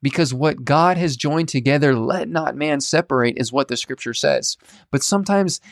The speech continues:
this calls, like, giving your wife less time, giving your significant other less time, and giving God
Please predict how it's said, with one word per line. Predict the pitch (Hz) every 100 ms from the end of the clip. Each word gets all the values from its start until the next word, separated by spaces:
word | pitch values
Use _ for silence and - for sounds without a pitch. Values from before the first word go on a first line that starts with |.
| -
this | 180 190
calls, | - 190 190 165 143
like, | 139 127 _ _ _ _ _ _ - 139
giving | 135 185 196 165
your | 139
wife | 127 139 147 127
less | 139 147
time, | - 123 123
giving | 120 165 196 202
your | 170
significant | - 147 147 135 139 139 123
other | - 147 127 117 - - -
less | 127 143 147 -
time, | 123 127 117 -
and | 135
giving | 127 160 208 202
God | 151 135 139 135